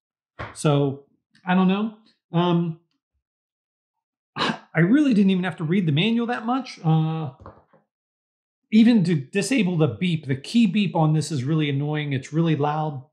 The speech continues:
It's a really loud beep, beep, beep every time you press a key.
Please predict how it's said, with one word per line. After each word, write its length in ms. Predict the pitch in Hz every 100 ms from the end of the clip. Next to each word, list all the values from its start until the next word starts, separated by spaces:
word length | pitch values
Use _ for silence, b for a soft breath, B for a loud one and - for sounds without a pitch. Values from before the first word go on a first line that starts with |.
| 170
It's 200 | 131 165
a 100 | 120
really 300 | 156 160 156
loud 400 | 151 151 113 -
beep, 320 | 180 160 -
beep, 340 | 185 170 -
beep 260 | - 185 - _
every 140 | 165 160
time 160 | 165
you 80 | 156
press 240 | 135 160 151
a 60 |
key. 420 | 131 170 151 -